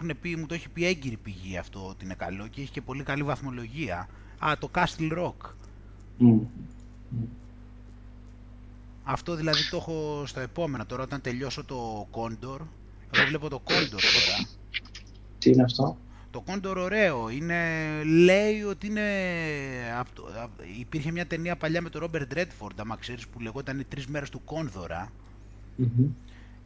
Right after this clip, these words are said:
Speaker 1: Ε, τώρα λέει ότι είναι επηρεασμένο από αυτό, αλλά είναι σύγχρονο της εποχής, είναι έτσι κατασκοπικό,
Speaker 2: Μμμ.
Speaker 1: αλλά πολύ σύγχρονης εποχής, με C I A και τέτοια.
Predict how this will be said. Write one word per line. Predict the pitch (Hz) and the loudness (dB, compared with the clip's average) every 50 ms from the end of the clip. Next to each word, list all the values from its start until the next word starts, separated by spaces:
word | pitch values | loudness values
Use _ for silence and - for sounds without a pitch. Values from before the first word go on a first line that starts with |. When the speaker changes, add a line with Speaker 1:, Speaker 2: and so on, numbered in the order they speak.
| - | -12
Speaker 1:
Ε, | - - 196 202 202 202 202 202 196 196 196 202 | -8 -4 -2 0 0 0 0 0 0 0 -2 -4
τώρα | 196 - 254 254 240 | -2 0 2 2 4
λέει | 247 247 | 2 2
ότι | 240 - | 0 0
είναι | 240 254 | -2 -2
επηρεασμένο | - - 233 220 202 185 240 240 | 0 2 2 2 2 4 2 2
από | 233 - | 2 2
αυτό, | 208 - - 240 | 0 0 2 4
αλλά | 240 240 240 240 | 4 6 6 4
είναι | 240 233 | 4 4
σύγχρονο | 208 - - 269 254 190 131 120 110 107 107 110 107 104 101 101 | 2 2 2 2 2 2 0 -2 -4 -4 -4 -4 -4 -4 -4 -4
της | 98 - - | -4 -6 -6
εποχής, | 123 - 110 95 - - - 190 - - | -6 -6 -8 -8 -8 -6 -6 -6 -4 -4
είναι | 220 220 214 | -2 -2 0
έτσι | 214 214 202 - 214 196 | 0 -2 -2 -4 -6 -4
κατασκοπικό, | - 190 185 185 175 - - 180 - 170 - - 214 208 156 113 104 107 - 208 - - - - - - - - - - - - | -4 -4 -2 -4 -4 -4 -6 -8 -8 -8 -8 -6 -4 -4 -2 -2 -4 -6 -8 -10 -12 -14 -16 -18 -18 -18 -18 -18 -18 -16 -10 -2
Speaker 2:
Μμμ. | 165 | 4
Speaker 1:
αλλά | 180 196 196 185 156 | 8 10 10 10 8
πολύ | 131 156 180 202 214 202 | 6 2 0 0 0 0
σύγχρονης | - - 143 117 110 107 110 104 - 107 | -2 -2 -4 -6 -6 -8 -8 -6 -6 -8
εποχής, | 98 - 98 90 - - 101 113 139 170 - - - - - - - - - - - - - - - - - - - - - - - - - - - - - - - - - | -8 -8 -10 -10 -10 -8 -8 -8 -8 -8 -10 -12 -14 -14 -16 -18 -18 -18 -18 -18 -18 -18 -18 -18 -18 -18 -18 -18 -16 -16 -16 -16 -16 -18 -18 -18 -18 -18 -18 -18 -18 -12 -6
με | 135 135 135 | -2 0 0
C | - - | 0 2
I | 180 170 156 156 151 160 170 170 160 | 2 2 2 2 2 2 2 2 2
A | 135 | 0
και | - 143 | -2 -4
τέτοια. | 135 - 175 156 113 - - 120 120 - - - 202 196 | -4 -2 -2 -2 -2 -4 -8 -8 -6 -6 -6 -8 -8 -10